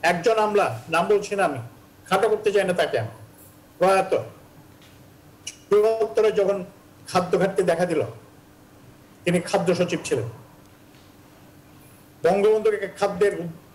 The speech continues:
ইয়ে নিয়ে, buffer stock নিয়ে সবসময় misguide করেছেন। বঙ্গবন্ধুকে হত্যার পরে তিনি জিয়া রহমানের মন্ত্রিসভায় প্রথম উপদেষ্টা, পরে দীর্ঘ সময়ের জন্য মন্ত্রী হয়েছেন।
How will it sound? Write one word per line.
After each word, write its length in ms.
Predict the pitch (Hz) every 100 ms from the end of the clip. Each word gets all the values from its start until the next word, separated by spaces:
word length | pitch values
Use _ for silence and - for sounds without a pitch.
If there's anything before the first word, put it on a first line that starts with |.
| - - - - - - - - - - - - - 170
ইয়ে 220 | 170 180
নিয়ে, 220 | 190 180 -
buffer 300 | 151 196 202
stock 260 | - 196 185
নিয়ে 280 | 190 175 156
সবসময় 380 | - 196 208 196
misguide 400 | 180 170 196 190
করেছেন। 320 | 190 165 - 113 - - - - - - - - - - - - - -
বঙ্গবন্ধুকে 540 | 160 175 180 180 185
হত্যার 360 | 170 170 - 165
পরে 260 | 156 151
তিনি 240 | 147 151 139
জিয়া 260 | 123 147
রহমানের 340 | 147 - 151 147 123
মন্ত্রিসভায় 640 | 143 - 139 147 139 123 - - - -
প্রথম 200 | 139 160
উপদেষ্টা, 480 | 165 170 170 165 180
পরে 220 | 170 147
দীর্ঘ 280 | 131 151 151
সময়ের 320 | 151 151 143
জন্য 180 | 139 131
মন্ত্রী 320 | 131 123 131
হয়েছেন। 460 | 120 113 - -